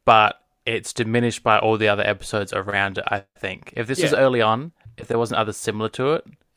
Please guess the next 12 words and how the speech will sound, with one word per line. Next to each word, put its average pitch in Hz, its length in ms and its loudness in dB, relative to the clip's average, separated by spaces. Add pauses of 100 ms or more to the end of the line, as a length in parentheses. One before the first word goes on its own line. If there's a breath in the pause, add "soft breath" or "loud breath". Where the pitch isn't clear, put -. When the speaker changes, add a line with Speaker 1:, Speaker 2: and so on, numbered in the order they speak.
(420)
Speaker 1:
and 110 140 2
it 101 60 -2
wasn't 104 500 0 (580)
a, 101 540 -4 (560)
you 110 140 -12
know, 95 220 -10 (1080)
man 101 340 -6
playing 98 480 -6
a 95 300 -8 (1040 loud breath)
mentally 101 540 -8 (580)
disabled 98 460 -6
man, 101 320 -8